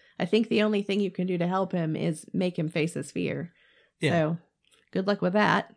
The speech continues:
Speaker 1: Gotta go face the snake monster.
Speaker 2: Yeah,
Speaker 1: And
Speaker 2: and
Speaker 1: the
Speaker 2: he
Speaker 1: snake monster was done as, um,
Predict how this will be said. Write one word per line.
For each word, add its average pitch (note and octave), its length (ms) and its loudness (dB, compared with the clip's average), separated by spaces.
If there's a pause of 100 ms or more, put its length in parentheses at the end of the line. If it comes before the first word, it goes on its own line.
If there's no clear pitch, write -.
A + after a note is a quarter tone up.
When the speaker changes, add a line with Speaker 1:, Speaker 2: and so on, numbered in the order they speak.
Speaker 1:
Gotta F3+ 220 -2
go F3+ 100 0
face F#3 320 -2
the F#3+ 80 -8
snake G3+ 300 -2
monster. D#3 460 -2 (680)
Speaker 2:
Yeah, - 120 -6
Speaker 1:
And G3 100 -2
Speaker 2:
and - 80 6
Speaker 1:
the E3 40 6
Speaker 2:
he - 60 4
Speaker 1:
snake F4+ 260 0
monster A3 340 2
was F#3+ 200 0
done F#3 520 2 (160)
as, F3 360 0
um, F3 560 -2